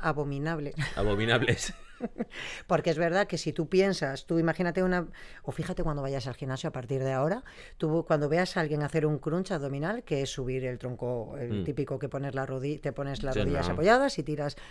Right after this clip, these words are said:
Speaker 1: con el cue-, cuello sobre todo, <laughs> más que con los abdominales
Speaker 2: veces.
Speaker 1: hacia arriba, tú fíjate, <clears throat> cuando alguien lleve una camiseta pegada, fíjate cómo el estómago generalmente sube. Entonces, si tú lo que quieres es tener el estómago hacia adentro, ¿por qué cuando lo ejercitas lo sacas hacia afuera?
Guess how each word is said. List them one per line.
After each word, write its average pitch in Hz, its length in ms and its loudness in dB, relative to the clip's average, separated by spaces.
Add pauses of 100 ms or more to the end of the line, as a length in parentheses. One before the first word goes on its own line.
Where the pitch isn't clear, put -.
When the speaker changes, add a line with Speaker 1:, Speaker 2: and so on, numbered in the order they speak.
(100)
Speaker 1:
con 165 160 -2
el 143 160 -2
cue-, 156 220 -2
cuello 156 420 2
sobre 139 260 -2
todo, 156 400 2
<laughs> - 60 -14
más 151 180 0
que - 80 -12
con - 140 -8
los 208 260 2
abdominales 185 520 6
Speaker 2:
veces. - 100 4
Speaker 1:
hacia 190 160 2
arriba, 233 280 4 (380)
tú 220 140 4
fíjate, 208 440 2 (380)
<clears throat> 208 240 8
cuando 165 220 6
alguien 196 240 4
lleve 202 200 8
una 185 220 4
camiseta 160 400 2
pegada, 220 380 0 (280)
fíjate 220 380 2
cómo 208 160 4
el 196 80 4
estómago 262 380 0
generalmente 240 640 0 (720)
sube. - 340 -8 (600)
Entonces, 160 360 -2
si 151 100 0
tú 196 140 4
lo 240 100 4
que 226 140 -4
quieres 147 260 -4
es 185 100 -6
tener 196 220 -2
el 175 80 0
estómago 175 320 -4
hacia 170 200 -4
adentro, 233 440 -4
¿por 151 160 -4
qué 202 140 -2
cuando 233 200 -4
lo 180 60 0
ejercitas 165 580 -6 (200)
lo 156 100 0
sacas 143 320 -6
hacia 131 220 -4
afuera? - 400 -6